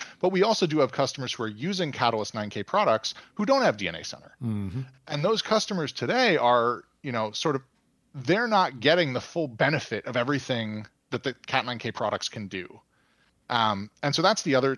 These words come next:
Speaker 1: sort of type of organization I've heard a lot of great feedback from is customers who say, "Hey, we're either not ready to deploy D N A Center yet, or for whatever reason, it doesn't make sense in our particular organization."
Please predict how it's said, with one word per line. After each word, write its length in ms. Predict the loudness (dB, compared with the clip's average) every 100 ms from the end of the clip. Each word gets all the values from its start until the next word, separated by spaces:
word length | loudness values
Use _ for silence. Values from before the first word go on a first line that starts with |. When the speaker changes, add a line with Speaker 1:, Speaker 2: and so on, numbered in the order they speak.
| -6
Speaker 1:
sort 220 | -10 -8
of 80 | -2
type 240 | 2 2
of 80 | 2
organization 500 | 0 0 0 -2 -2
I've 100 | -4
heard 140 | -2 0
a 20 |
lot 120 | 0
of 40 |
great 160 | 0 -4
feedback 300 | -2 0 0
from 180 | -2 -4
is 180 | -6 -10 -14 0
customers 380 | 0 0 -4 -2
who 60 |
say, 120 | 0
"Hey, 140 | 2 2
we're 240 | 2 0
either 240 | 0 -2 2
not 200 | 0 0
ready 180 | -4 -6
to 100 | -8
deploy 240 | -6 -4
D 120 | -4
N 80 | -4
A 80 | -6
Center 200 | -8 -4
yet, 320 | 4 4 4
or 100 | 0
for 100 | -4
whatever 220 | -2 -2
reason, 260 | -2 -4 -4
it 80 | -2
doesn't 220 | -4 -4
make 140 | -6
sense 220 | -4 -4 -4
in 60 |
our 100 | -4
particular 580 | -6 -6 -4 -2 -4 -6
organization." 840 | -8 -8 -4 2 4 4 0 -2